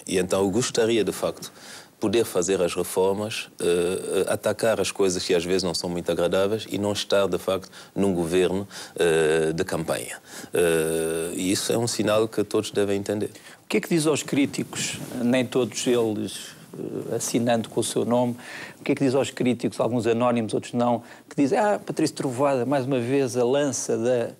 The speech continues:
Speaker 2: francofonia <laughs> no arquipélago, a mão escondida da França"?
Speaker 1: Bom,
Speaker 2: o que é que diz a eles?
Speaker 1: sabe, <laughs> primeiro, eh, eu acho que a França tem,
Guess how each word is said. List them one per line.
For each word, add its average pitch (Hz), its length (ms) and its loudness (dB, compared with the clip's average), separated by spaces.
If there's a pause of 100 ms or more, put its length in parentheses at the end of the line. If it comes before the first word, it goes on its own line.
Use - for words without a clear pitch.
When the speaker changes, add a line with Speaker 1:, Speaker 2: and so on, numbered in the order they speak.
Speaker 2:
francofonia 127 1040 2 (420)
<laughs> - 500 -2
no 135 140 2
arquipélago, 139 760 0 (320)
a 131 120 0
mão 147 160 4
escondida 135 560 2
da 120 100 2
França"? 113 560 -2 (800)
Speaker 1:
Bom, 107 200 4
Speaker 2:
o 170 60 2
que 165 100 2
é 165 60 2
que - 60 -4
diz 151 160 4
a 135 80 2
eles? 110 260 0 (540)
Speaker 1:
sabe, 71 360 0 (260)
<laughs> - 340 -2
primeiro, 139 520 2 (680)
eh, 87 1000 2
eu 95 220 4
acho - 280 0
que - 100 0 (440)
a 80 140 2
França 90 580 2
tem, 78 400 -2